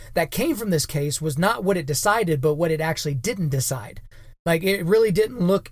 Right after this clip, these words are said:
at religious people and say, "Yes, you can act religiously within your business."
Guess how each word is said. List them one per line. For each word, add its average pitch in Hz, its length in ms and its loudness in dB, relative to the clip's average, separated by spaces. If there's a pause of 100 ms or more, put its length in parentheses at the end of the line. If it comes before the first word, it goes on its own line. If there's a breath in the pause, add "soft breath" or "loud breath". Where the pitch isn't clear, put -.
at 180 320 2
religious 175 400 0
people 185 360 -2
and 160 120 0
say, 170 140 2
"Yes, 165 320 0
you 165 80 -2
can 156 120 -2
act 165 200 -4
religiously 151 680 -2 (300 loud breath)
within 175 240 0
your 160 100 2
business." 147 440 0